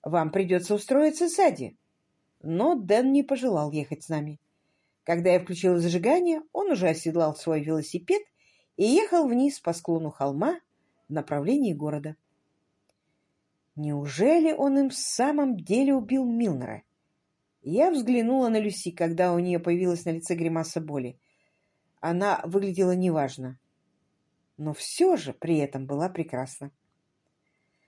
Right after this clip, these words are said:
На корсаже ее платья виднелось какое-то пятно, похожее на кровь.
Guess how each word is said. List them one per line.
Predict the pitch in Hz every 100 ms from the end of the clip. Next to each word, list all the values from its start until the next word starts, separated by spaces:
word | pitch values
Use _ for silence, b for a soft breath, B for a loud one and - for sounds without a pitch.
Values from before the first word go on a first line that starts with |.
| _ _
На | 180 185
корсаже | 185 170 175 - 214 269 226 262
ее | 254
платья | 254 226 247 247 233
виднелось | 226 262 277
какое-то | - 254 262 247
пятно, | 233 226 254
похожее | 254 233 220 214 214
на | 180
кровь. | 165 165 170